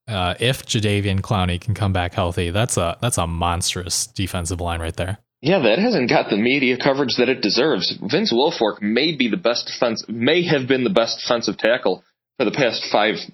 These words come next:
Speaker 2: five, seven years. Um, getting him on a line,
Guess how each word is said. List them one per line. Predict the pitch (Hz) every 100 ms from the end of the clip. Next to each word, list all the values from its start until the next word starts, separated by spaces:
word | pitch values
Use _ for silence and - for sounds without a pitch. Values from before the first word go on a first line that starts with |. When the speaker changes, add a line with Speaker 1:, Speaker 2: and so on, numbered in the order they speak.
| _
Speaker 2:
five, | - 113
seven | - 127 107 95
years. | 123 120 85 - - _ _ _ -
Um, | 90 90 90 85 - - _ _ _ _ _ 113
getting | 127 170 147
him | 160 135 127 -
on | 104 131
a |
line, | 123 117 123 104 92 90